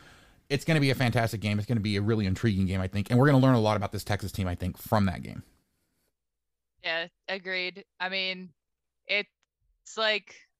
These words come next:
Speaker 2: a win-win scenario. Like, either, okay, Big Twelve looks okay and they win a game, or everyone can shut the hell up about Louisiana and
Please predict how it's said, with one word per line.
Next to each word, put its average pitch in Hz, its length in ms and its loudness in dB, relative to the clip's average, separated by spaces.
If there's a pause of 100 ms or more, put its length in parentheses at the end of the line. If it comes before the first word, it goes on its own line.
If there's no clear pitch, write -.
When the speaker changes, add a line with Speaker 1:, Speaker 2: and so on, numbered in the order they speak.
(240)
Speaker 2:
a 196 80 -2
win-win 190 480 -8
scenario. 170 960 -6
Like, 160 300 -6
either, 160 580 -6 (120)
okay, 190 580 -4 (140)
Big 190 180 -8
Twelve 196 260 -8
looks 196 280 -14
okay 196 420 -6
and 185 100 -8
they 175 80 -8
win 180 180 -10
a 202 80 -8
game, 247 380 -8 (560)
or 285 720 4 (1120)
everyone 220 880 -2
can 180 320 -18
shut - 380 -16 (140)
the 202 100 -14
hell 190 320 -14
up 208 320 -12 (800)
about 185 360 -6
Louisiana 196 880 -10 (140)
and 190 520 -6